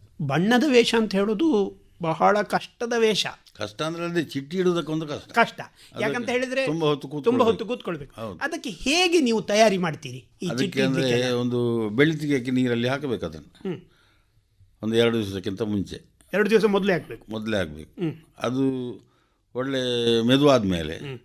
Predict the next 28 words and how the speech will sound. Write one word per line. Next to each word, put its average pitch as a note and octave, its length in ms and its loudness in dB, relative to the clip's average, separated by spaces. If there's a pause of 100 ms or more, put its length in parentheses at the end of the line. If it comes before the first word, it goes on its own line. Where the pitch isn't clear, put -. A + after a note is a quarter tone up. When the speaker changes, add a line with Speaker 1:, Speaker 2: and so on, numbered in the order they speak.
(160)
Speaker 2:
ತೆಗೆದು C#3+ 260 2
ಅದನ್ನು C3 220 0
ಕಡಿಯುವುದು. A#2+ 380 4
Speaker 1:
ಹ್ಮ್. - 460 -8
Speaker 2:
ಚೆನ್ನಾಗಿ A2 460 -4
ಕ-, A2 400 -6
ಕಡಿಬೇಕು. G#2+ 680 -2
Speaker 1:
ಹ್ಮ್. D3 100 -4 (240)
Speaker 2:
ನೈಸ್ A#2+ 240 4
ಆಗಬೇಕು. F#2+ 240 0
ಒಂದು G#2+ 220 -2
ಚೂರು A#2+ 280 -2
ಇದು A#2 220 -2
ಸಿಗಬಾರ್ದು G#2 460 -2
ಅದಕ್ಕೆ. E2 320 -16
Speaker 1:
ಹಾ, - 360 -10
Speaker 2:
ಯಾವುದು? E3 180 0
Speaker 1:
ಅರಳು F#3 200 4
ಸಿಗಬಾರ್ದು. C#3 380 -8
Speaker 2:
ಅರಳು G#2 280 0
ಸಿಗಬಾರ್ದು. F2 500 -6
Speaker 1:
ಹ್ಮ್. - 600 -20
Speaker 2:
ಯಾವುದು G#2 260 -2
ಕಡಿ G#2 240 -2
ಸಿಗಬಾರ್ದು. E2 440 -4
Speaker 1:
ಹ್ಮ್. - 120 -10 (600)
Speaker 2:
ಅದನ್ನೆಲ್ಲ B2+ 1000 0
ತೆಗೆದು C#3 680 0